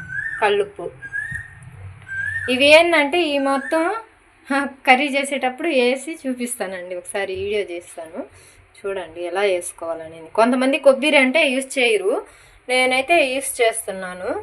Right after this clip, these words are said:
నేను కూడా కొన్నిట్లో వేయను, కొన్నిట్లో వేస్తాను. ఈ కర్రీలో వేస్తున్నాను, చాలా బాగుంటుంది టేస్ట్ కానీ వేస్తున్నా.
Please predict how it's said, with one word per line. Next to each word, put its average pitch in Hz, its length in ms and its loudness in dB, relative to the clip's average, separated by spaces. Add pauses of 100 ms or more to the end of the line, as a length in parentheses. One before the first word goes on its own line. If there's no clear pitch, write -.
(580)
నేను 285 260 4
కూడా 339 180 6
కొన్నిట్లో 269 400 0
వేయను, 262 420 0 (100)
కొన్నిట్లో 247 380 2
వేస్తాను. 208 500 0 (360)
ఈ - 20 -8 (100)
కర్రీలో 247 320 4
వేస్తున్నాను, 202 800 -2 (500)
చాలా 226 160 -2
బాగుంటుంది 214 500 0
టేస్ట్ 214 280 -2
కానీ 180 380 -10
వేస్తున్నా. 180 580 -10